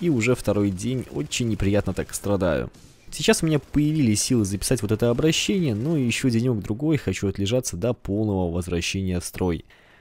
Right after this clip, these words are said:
Поэтому выход новых видео возобновится в среду-четверг. Ах да, и кому интересно, какого черта фоном к этому видео служат кадры из Division, так вот такое у меня желание было до того, как я слег.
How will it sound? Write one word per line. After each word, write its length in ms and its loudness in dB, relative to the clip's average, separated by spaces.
Поэтому 320 6
выход 320 2
новых 240 2
видео 400 2
возобновится 540 -2
в 20 -12
среду-четверг. 840 -2
Ах 220 2
да, 160 8
и 80 2
кому 240 0
интересно, 500 2
какого 340 -2
черта 380 0
фоном 380 2
к 80 -4
этому 240 -2
видео 300 0
служат 300 -6
кадры 280 0
из 200 -4
Division, 460 -4
так 180 -4
вот 160 -6
такое 300 2
у 40 2
меня 180 2
желание 400 2
было 240 0
до 100 -4
того, 160 0
как 220 -8
я 100 -4
слег. 380 -2